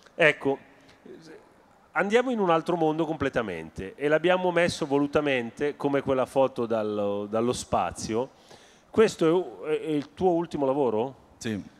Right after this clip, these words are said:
Speaker 1: È, è
Speaker 2: Cioè, l'ultimo lavoro prima del, prima dell'anno di pausa per la, per la mostra.
Speaker 1: Ecco,
Speaker 2: Sì.
Speaker 1: è l'ultimo lavoro che ha fatto Paolo ed è un lavoro, secondo me, veramente impressionante, perché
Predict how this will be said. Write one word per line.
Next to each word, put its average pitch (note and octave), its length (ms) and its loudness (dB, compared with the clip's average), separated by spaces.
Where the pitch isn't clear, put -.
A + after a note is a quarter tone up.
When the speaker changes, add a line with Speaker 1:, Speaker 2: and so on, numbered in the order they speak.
Speaker 1:
È, - 80 -6
è C#3 840 0
Speaker 2:
Cioè, G#2 80 -2
l'ultimo B2 380 0
lavoro A#2+ 260 4
prima A2+ 300 0
del, G#2 380 -2
prima G#2+ 240 -4
dell'anno G#2 480 -2
di G2 120 -8
pausa G2+ 420 0
per F2 160 -4
la, F2+ 200 -2
per F2+ 140 -4
la F#2 80 -4
mostra. F#2 260 0
Speaker 1:
Ecco, C#3 300 0
Speaker 2:
Sì. - 80 -12
Speaker 1:
è E3+ 120 4
l'ultimo G3+ 440 6
lavoro F#3+ 320 8
che D#3+ 100 4
ha C#3+ 40 6
fatto C#3+ 300 4
Paolo A2 540 4
ed E3 200 0
è G#3 120 8
un D#3+ 160 4
lavoro, F3 360 8
secondo D3+ 300 -2
me, D#3+ 240 0
veramente E3+ 580 2
impressionante, F#3 1040 -2
perché E3 500 0